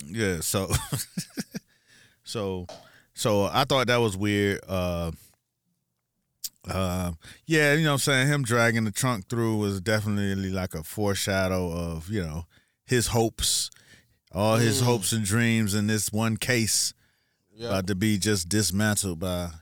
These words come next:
Speaker 1: you know what I'm saying, the shit he helped start, you know?
Speaker 2: Yeah.
Speaker 1: But then,
Speaker 2: Yeah.
Speaker 1: uh, but then it was, again, he go, go see all the people, he go see Franklin. They had their conversation. He go see Jermaine and Lou, I mean, Jerome and Louis.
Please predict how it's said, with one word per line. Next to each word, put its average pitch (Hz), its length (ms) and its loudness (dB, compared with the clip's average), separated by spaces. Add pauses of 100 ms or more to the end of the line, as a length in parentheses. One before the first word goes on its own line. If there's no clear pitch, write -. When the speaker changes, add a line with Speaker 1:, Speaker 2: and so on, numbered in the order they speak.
(140)
Speaker 1:
you 98 160 -2
know 95 60 0
what 92 40 0
I'm 90 60 -4
saying, 90 500 -2 (760)
the 90 100 -4
shit 104 280 2
he 104 120 2
helped 101 280 0
start, 90 420 -2 (880)
you 80 100 -6
know? 82 240 -4
Speaker 2:
Yeah. 80 140 -20 (720)
Speaker 1:
But 87 160 -8
then, 90 320 -2
Speaker 2:
Yeah. 85 240 -4
Speaker 1:
uh, 85 60 -6 (920)
but 101 140 2
then 101 240 2
it 101 80 0
was, 95 200 -2
again, 104 560 0
he 107 140 0
go, 98 380 0 (140)
go 95 180 -4
see 101 260 0
all 95 200 2
the 92 40 -2
people, 101 220 -2
he 98 80 -2
go 98 160 0
see 98 200 -2
Franklin. 92 640 -4
They 87 140 -4
had 92 240 -4
their 95 80 -2
conversation. 90 680 -8
He 92 60 -6
go 90 180 -4
see 92 260 -4
Jermaine 90 460 -4
and 87 120 -6
Lou, 92 240 -4 (300)
I 85 60 -6
mean, 87 220 -4
Jerome 90 440 -4
and 90 120 -4
Louis. 90 320 -4